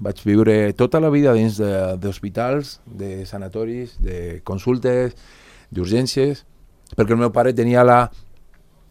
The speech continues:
la bona idea de portar-me amb ell tot el temps, i jo estava, m'he passat molt de temps. Jo em permeto no fer comparatives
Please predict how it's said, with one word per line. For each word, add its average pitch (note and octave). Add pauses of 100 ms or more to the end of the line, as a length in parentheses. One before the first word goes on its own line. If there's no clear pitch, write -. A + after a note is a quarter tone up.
(120)
la G2+
bona A#2+
idea B2+
de B2+
portar-me G#2+
amb G2+
ell G#2+ (440)
tot A2
el F2
temps, D#2
i F2
jo F#2
estava, G2 (480)
m'he G#2
passat F#2+
molt G2
de F#2
temps. F2+ (1500)
Jo B2+
em F3
permeto D#3+
no D#3
fer D#3
comparatives G#2